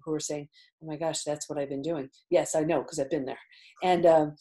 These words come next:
you know, you wanna walk around with a pad and paper and say, and write things down, like, "See, you said this," and, and, and there's just flat out denial. There's never any taking responsibility or ownership.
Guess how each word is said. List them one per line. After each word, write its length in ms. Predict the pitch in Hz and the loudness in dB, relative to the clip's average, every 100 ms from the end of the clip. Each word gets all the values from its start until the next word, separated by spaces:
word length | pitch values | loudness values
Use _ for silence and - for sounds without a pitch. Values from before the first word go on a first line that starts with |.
| - - | -8 4
you 120 | 185 | 6
know, 40 | |
you 100 | 165 | 8
wanna 120 | 196 | 6
walk 240 | 190 208 208 | 8 6 6
around 200 | 214 202 | 6 6
with 100 | 180 | 4
a 40 | |
pad 260 | - 214 185 | 4 4 4
and 100 | 185 | 2
paper 300 | 208 208 185 | 2 2 0
and 140 | 156 | 0
say, 140 | 190 113 | -2 0
and 300 | 175 180 185 | 2 4 6
write 180 | 262 | 6
things 180 | 262 226 | 4 2
down, 200 | - 233 | 4 4
like, 100 | 190 | 2
"See, 240 | - 233 269 | 2 2 4
you 180 | 240 | 2
said 320 | 240 - 330 269 | 2 6 6 6
this," 220 | 185 - | 4 4
and, 160 | 202 196 | 0 0
and, 220 | 190 190 - | 0 -2 -4
and 160 | 190 | -4
there's 160 | 208 208 | -2 -2
just 200 | 160 - | -6 -4
flat 220 | 165 156 | -2 0
out 180 | 147 - | -2 -4
denial. 360 | 156 156 147 143 | -8 -6 -4 -2
There's 240 | 156 156 | -4 -4
never 380 | 175 190 180 175 | -2 0 0 -2
any 240 | 160 151 151 _ _ - | -6 -8 -12 _ _ -10
taking 320 | 180 - 156 | -6 -6 -6
responsibility 680 | 151 - 147 139 151 147 139 | -8 -6 -8 -6 -4 -2 -2
or 100 | 143 | -2
ownership. 380 | 165 156 - - | -2 -4 -6 -8